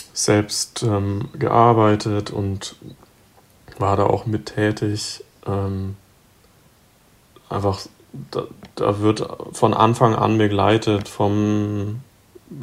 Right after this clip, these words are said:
ersten Semester, beziehungsweise sogar schon davor, ähm, noch bevor man überhaupt das Studieren anfängt,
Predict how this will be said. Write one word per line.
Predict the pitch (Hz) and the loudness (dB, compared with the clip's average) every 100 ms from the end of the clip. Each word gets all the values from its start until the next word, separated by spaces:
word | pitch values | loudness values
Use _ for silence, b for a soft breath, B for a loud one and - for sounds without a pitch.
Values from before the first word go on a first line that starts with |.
| - | -8
ersten | - 104 - - | -2 0 0 -4
Semester, | 107 104 101 104 - 110 | -4 -2 0 -2 -2 -2
beziehungsweise | 101 101 110 107 107 104 101 | -2 -2 0 2 2 0 0
sogar | 104 117 110 104 | -4 -2 0 -2
schon | - 101 | 0 2
davor, | 98 - - - 107 107 107 107 B B B B B B B - | 0 0 -4 -2 0 0 -2 -6 B B B B B B B -4
ähm, | 98 95 95 | -2 0 -2
noch | 95 | -4
bevor | - - - 98 | -6 -4 -2 -2
man | 101 104 | -2 -2
überhaupt | 104 98 95 | 0 -2 -2
das | - | -6
Studieren | - - 117 104 | -6 -8 -4 -4
anfängt, | - 98 95 - 98 98 - | -2 -4 -4 -6 -6 -6 -8